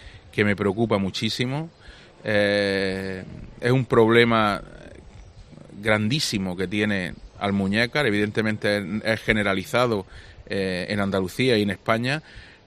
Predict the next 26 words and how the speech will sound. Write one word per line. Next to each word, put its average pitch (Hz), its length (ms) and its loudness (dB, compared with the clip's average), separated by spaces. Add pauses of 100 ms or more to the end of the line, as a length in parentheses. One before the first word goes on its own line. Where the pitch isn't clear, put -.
pero 107 220 4
nos-, 101 160 -2
en 110 100 -2
nuestro 104 240 -2
municipio 107 460 0
viven 107 460 2
miles 123 260 2
de 98 100 -2
familias 98 520 -2
de 95 120 -2
la 95 100 -2
agricultura 110 720 -2 (540)
y 117 100 4
desde 110 180 8
luego 123 160 4
nosotros 113 580 2
nos 98 140 0
van 104 120 2
a 104 40 2
encontrar 104 840 0
reivindicativos 110 1300 2
donde 101 300 2
haga 104 180 4
falta, 95 420 -2
es 85 60 -2
decir, 87 360 -4